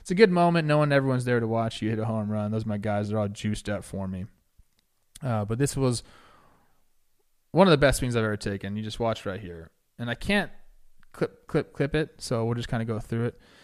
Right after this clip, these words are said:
You see he's trying to backdoor it, and you see me, I'm all over it. And that's where that pitch ends up. You can't leave a, you know, ninety-two mile an hour fastball over the middle of the plate because,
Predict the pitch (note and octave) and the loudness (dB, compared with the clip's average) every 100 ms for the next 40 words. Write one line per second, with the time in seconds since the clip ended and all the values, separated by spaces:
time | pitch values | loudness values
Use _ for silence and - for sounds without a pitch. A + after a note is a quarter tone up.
0 | - - - - C3+ G3 F3+ F3 - C3+ | -20 -20 -6 -2 2 6 6 4 2 2
1 | C#3 C3 A#2+ F#2+ A#2 G2+ G2+ G2+ G#2 G2 | 2 0 -2 0 0 -2 -4 -4 -4 -4
2 | - A#2+ A#2 C#3+ C3+ C3 - B2+ A#2+ - | -4 -4 -2 -2 -2 -2 0 2 2 2
3 | A2+ A2 F#2+ G#2 A#2+ C3 C#3+ _ _ _ | 2 2 -2 -6 -4 -6 -6 _ _ _
4 | _ _ - - _ _ _ _ - A2+ | _ _ -20 -20 _ _ _ _ -8 -4
5 | A#2+ - G#2+ G2 - G2+ F#2 F2 F2+ F#2 | -4 -6 -8 -6 0 0 -2 -12 -14 -14
6 | E2+ C#2 _ _ _ _ _ D3 C#3+ F3+ | -14 -16 _ _ _ _ _ -12 -6 -4
7 | D#3+ D3 D3 B2+ A#2 A2 - C#3 A#2 A2 | -2 0 2 2 0 -2 -6 -8 -4 -2
8 | A2+ A#2+ A#2 - A#2+ A2+ G#2 G#2 G2+ A2 | -2 -2 -4 -2 -2 0 -2 -2 -4 -4
9 | G#2 - A2 G#2+ G#2 G#2 G#2 G2+ F#2+ - | -4 -4 -4 -2 -2 -4 -4 -4 -6 -8
10 | G#3+ G3+ - - F#3 F3+ - | -6 -6 -8 -8 -8 -8 -14